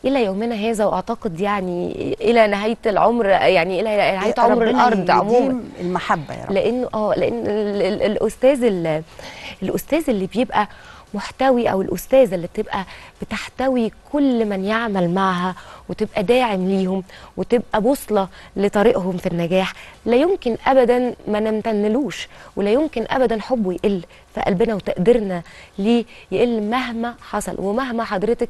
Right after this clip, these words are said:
Speaker 1: يعني، ح-، حضرتك رئيس إذاعة الشرق الأوسط سابقًا،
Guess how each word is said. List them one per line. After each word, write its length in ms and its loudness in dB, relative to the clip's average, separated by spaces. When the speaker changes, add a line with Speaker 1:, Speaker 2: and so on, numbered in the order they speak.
Speaker 1:
يعني، 200 -2
ح-، 140 -6
حضرتك 400 0
رئيس 340 0
إذاعة 240 2
الشرق 240 -4
الأوسط 340 -2
سابقًا، 340 -4